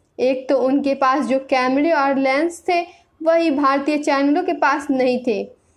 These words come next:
दूसरा, उनमें से कईयों ने तीस तीस साल से अंतरिक्ष विज्ञान को कवर किया हुआ था। मैं सबका सुन रहा था।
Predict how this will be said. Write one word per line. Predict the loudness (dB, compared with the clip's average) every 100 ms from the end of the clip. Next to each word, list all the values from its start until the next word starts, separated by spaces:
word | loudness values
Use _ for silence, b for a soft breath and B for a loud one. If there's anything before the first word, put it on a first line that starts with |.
| -2
दूसरा, | 0 0 0 0 0 0
उनमें | 0 2 0
से | 0 -2
कईयों | 0 0 2 2
ने | 2 0 -4 -2
तीस | 0 0 -4 -2
तीस | -2 -2
साल | 0 0 0
से | 0 0
अंतरिक्ष | 2 0 0 -2 -2
विज्ञान | -2 0 0 0
को | -2
कवर | -2 0 -2
किया | -2 -2 0
हुआ | 2 0
था। | 0 -2 -4 -6 b b b -2
मैं | 0 0
सबका | 0 -2 0 0
सुन | -2 -2 0 2
रहा | 2 2
था। | 0 -2 -2 -6